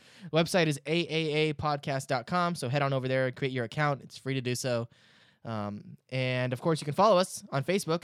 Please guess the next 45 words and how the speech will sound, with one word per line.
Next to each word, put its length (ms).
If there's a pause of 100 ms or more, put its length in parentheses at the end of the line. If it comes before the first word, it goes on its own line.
Anime 220
Addicts 280
Anonymous 260
Podcast, 540 (120)
or 400 (320)
our 140
Facebook 640
group 320 (100)
page 500
where 140
you 80
can 120
hang 200
out 220
and 120
chat 280
with 100
all 120
the 40
listeners 480
and 100
make 180
friends 400
and 200 (200)
be 120
happy 480
and 200 (920)
do 140
all 80
kinds 180
of 60
fun 140
stuff. 200
It's, 140
uh, 340
facebook 300
dot 120
com 180
slash 220
groups 540 (140)
slash 500 (220)
A 80
A 340
A 40
podcast. 580